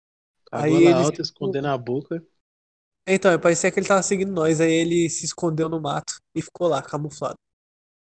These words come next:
Speaker 1: Oxi.
Speaker 2: Aí depois, então, aí depois disso, nós decidimos sair de lá, que foi no mesmo local isso daí.
Speaker 1: Ah.
Speaker 2: Aí a gente dá a volta em outro lugar, a gente viu um cara espancando uma mulher na rua, falando que ia matar ela.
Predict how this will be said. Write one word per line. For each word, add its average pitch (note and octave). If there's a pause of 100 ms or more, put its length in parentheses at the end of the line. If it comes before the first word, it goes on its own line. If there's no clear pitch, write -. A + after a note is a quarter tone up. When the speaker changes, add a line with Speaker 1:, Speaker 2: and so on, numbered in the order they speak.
(760)
Speaker 1:
Oxi. D#3+
Speaker 2:
Aí D3+
depois, F3 (300)
então, F#3+
aí C#3+
depois E3+
disso, E3
nós F3+
decidimos E3
sair F3
de E3
lá, E3
que -
foi D3
no D3+
mesmo D#3
local F3
isso C3+
daí. C3+ (1300)
Speaker 1:
Ah. A#2+
Speaker 2:
Aí C#3
a D#3
gente D3 (380)
dá D#3
a -
volta D3+
em E3+
outro D#3+
lugar, D#3
a D#3+
gente F3
viu E3
um E3
cara E3
espancando E3+
uma D#3+
mulher D#3
na D#3
rua, D#3
falando D#3
que -
ia D#3+
matar C#3+
ela. D3+